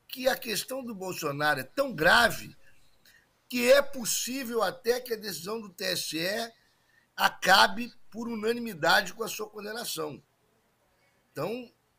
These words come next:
é, e ele mesmo sabe disso, a ponto que já jogou a toalha e já se sente condenado. Então, a possibilidade de, de, de uma reversão no Supremo, ela é,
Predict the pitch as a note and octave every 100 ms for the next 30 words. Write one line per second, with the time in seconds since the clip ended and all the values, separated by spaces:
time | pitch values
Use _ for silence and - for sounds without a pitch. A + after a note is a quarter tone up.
0 | B2+ B2+ B2+ - _ - D4 B3 C4+ F#3+
1 | G3+ A#3 F3 - E3+ C3+ A2+ G3+ - D3
2 | - F#3+ F#3+ G#3 F#3 G#3+ G#3 D#3+ F3 G3+
3 | F3 D3+ G3+ G#3 G#3+ G#3 F#3+ - G#3+ A3+
4 | - D#3 D3 B2 G2+ D#2+ - _ _ _
5 | _ _ _ - G3+ G#3 A3+ - E3 E3+
6 | D3 C#3+ D3+ C#3+ A#2+ B2 C3 C3 C3 B2
7 | C3 C#3 B2 A#2 C3+ F#3 G#3 G3+ _ _
8 | _ _ _ _ C#3 D3+ D3 C#3+ C3 A#2+
9 | - _ - C#3+ D#3 D#3 D3+